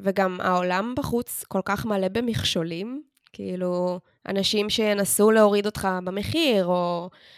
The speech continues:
ירצו שתעשה דברים בחינם, כי אני...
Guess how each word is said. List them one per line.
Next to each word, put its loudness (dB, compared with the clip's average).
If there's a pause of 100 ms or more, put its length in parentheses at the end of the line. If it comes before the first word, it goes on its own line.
(300)
ירצו 2
שתעשה 2
דברים 0
בחינם, 2
כי -2
אני... -4